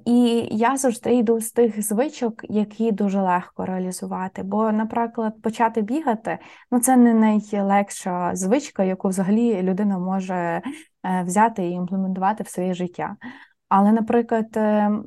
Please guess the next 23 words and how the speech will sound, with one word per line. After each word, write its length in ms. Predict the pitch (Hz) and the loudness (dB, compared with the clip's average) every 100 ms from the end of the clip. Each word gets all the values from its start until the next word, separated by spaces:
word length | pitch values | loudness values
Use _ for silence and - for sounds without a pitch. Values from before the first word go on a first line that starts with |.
| - | -8
робити 500 | 226 226 208 233 233 | -2 0 2 0 -2
там 280 | 220 214 208 | -2 0 2
руханку 440 | 247 349 247 226 208 | 2 2 0 -2 -4
п'ять 220 | 190 - | -4 -4
<laughs> 0 | |
хвилин, 480 | - 196 190 175 190 | -2 0 0 -2 -2
це 140 | - | 0
вже 240 | 277 277 254 - - | 2 2 -2 -6 -2
якось 380 | 233 226 240 220 | 0 2 2 2
реалістичніше. 1000 | 220 220 220 - 170 175 - - - - - - - - | 0 0 -2 -4 -6 -6 -10 -10 -10 -12 -16 -20 -12 -6
Ну, 60 | - | 0
але, 380 | - 262 277 277 - | 0 2 0 -2 -6
м, 240 | - 233 - - | -8 -8 -12 -6
я 160 | 233 277 | -2 -2
все 200 | - 254 | 0 0
одно 300 | 226 220 196 | 2 0 0
вірю 200 | 208 208 | -2 -4
в 60 | - | -4
те, 400 | 214 220 233 - | -2 -2 -2 -6
що 500 | - - 196 196 185 | -12 -6 -4 -4 -4
дуже 320 | 190 214 220 | -2 0 0
круто 520 | 220 - 226 220 190 190 - - - | -2 -2 -2 -2 -4 -6 -14 -20 -16
брати 800 | - 202 208 208 208 196 190 190 | -4 0 2 2 0 -2 -2 -6